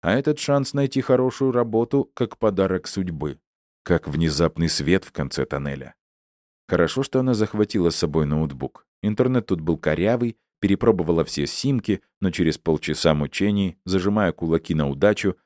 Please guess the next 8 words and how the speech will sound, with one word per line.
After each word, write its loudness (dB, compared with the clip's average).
Маша 0
смогла 0
таки -2
отправить -2
в -4
указанный 0
отцом -6
адрес 0